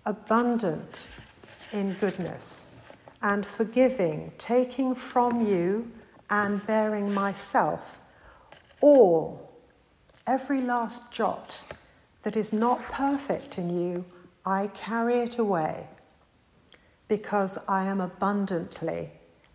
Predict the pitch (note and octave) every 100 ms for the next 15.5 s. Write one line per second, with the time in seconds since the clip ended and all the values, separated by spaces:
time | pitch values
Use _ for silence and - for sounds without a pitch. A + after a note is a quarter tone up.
0 | - G3 F3+ D3+ - - - - _ _
1 | _ _ _ _ - - - - - _
2 | _ _ _ _ _ _ _ _ _ _
3 | _ _ _ _ _ _ _ _ _ -
4 | _ - - _ _ _ _ _ _ _
5 | _ _ _ _ _ - A#3 A3 A3+ A#3+
6 | A3+ A3+ A3 G#3 G#3+ G3 F#3+ - - -
7 | - - A3 G#3 G3+ G#3 F#3 E3 E3 D#3+
8 | D#3+ G#3+ A3+ A#3+ A#3 A3 G#3 G3 G3 F3+
9 | - F#3 D#3 D3 - - - - G#3+ G#3+
10 | G#3+ G3+ - F#3+ E3+ E3+ F3 - - -
11 | - - _ _ _ _ _ _ _ _
12 | A3 G#3 G#3 G3+ A3+ B3 C#4 C#4 C#4 B3
13 | G#3 B3 A3 G#3 - F#3+ A3+ A3+ A#3+ B3+
14 | C4+ A3+ F#3+ E3 - - - F#3 - -
15 | - G#3 F#3+ - -